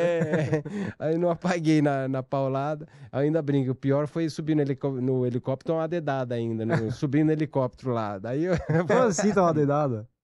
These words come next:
Speaker 2: Subi no helicóptero, imagina, o cara rasgou o ca-, o capacete, o macacão de cabo a rabo, assim. Eu falei, "Nossa, o que que tá acontecendo, né?" Já,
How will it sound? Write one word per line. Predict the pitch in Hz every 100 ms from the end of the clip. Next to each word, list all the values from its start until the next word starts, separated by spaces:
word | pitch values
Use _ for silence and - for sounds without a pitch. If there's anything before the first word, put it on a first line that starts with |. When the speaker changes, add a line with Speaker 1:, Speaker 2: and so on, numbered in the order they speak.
| _
Speaker 2:
Subi | - 131 156
no |
helicóptero, | 175 160 - 151 170 - - - _
imagina, | 147 139 135
o |
cara | 139 139
rasgou | 143 131 120 139
o |
ca-, | 123 139
o | 123 120 113 107
capacete, | - 123 127 - 131
o | 123 113
macacão | 120 123 120 135
de | 131 117
cabo | 147 156
a | 139
rabo, | 120 117 110
assim. | - 139
Eu | 143
falei, | - 113
"Nossa, | 107 139 -
o |
que | 107
que | _
tá |
acontecendo, | 143 165 - 123 107
né?" | 104
Já, | 104